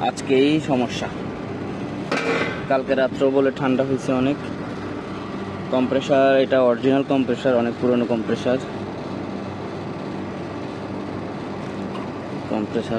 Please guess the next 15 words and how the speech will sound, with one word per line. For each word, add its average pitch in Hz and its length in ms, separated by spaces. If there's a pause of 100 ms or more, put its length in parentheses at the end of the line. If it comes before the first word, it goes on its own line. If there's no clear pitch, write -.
অনেক 104 180
ঠান্ডা 110 240
হয়ে 107 140
গেছে। 110 180 (2000)
আমি 127 140 (200)
প্রথমে 131 360
ফ্যান 123 180
মোটরটা 123 340
খুলবো। 117 260 (1300)
ফ্যান 127 180 (100)
মোটরটা 131 340 (120)
খুলে 131 360 (1040)
শুধু 147 160 (100)
কম্প্রেসারটা 131 440 (100)
চালিয়ে 127 220